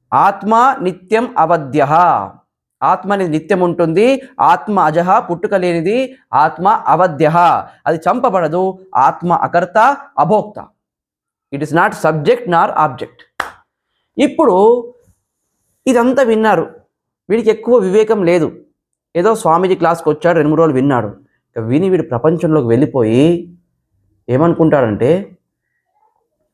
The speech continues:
అందరినీ హర్ట్ చేయవచ్చు, ఒకరిని చెంపైన కొట్టొచ్చు, తిట్టొచ్చు,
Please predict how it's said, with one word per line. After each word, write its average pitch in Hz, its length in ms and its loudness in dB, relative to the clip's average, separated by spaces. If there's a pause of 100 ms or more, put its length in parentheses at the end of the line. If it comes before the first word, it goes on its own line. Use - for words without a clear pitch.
(120)
అందరినీ 143 440 2
హర్ట్ 131 260 0
చేయవచ్చు, 127 460 0 (2000)
ఒకరిని 147 280 2
చెంపైన 151 380 0
కొట్టొచ్చు, 156 520 -2 (1700)
తిట్టొచ్చు, 170 540 -2